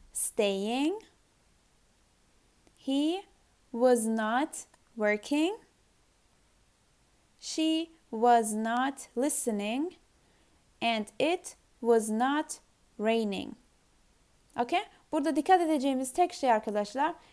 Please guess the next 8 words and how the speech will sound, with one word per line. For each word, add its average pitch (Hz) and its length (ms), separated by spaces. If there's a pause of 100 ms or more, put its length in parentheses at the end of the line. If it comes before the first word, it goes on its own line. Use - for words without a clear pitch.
yardımcı 277 460
fiilimizi 254 600 (340)
doğru 277 260
şekilde 262 460
kullanmamız 226 640
özneye 233 420
göre 233 300
değişebiliyor. 233 640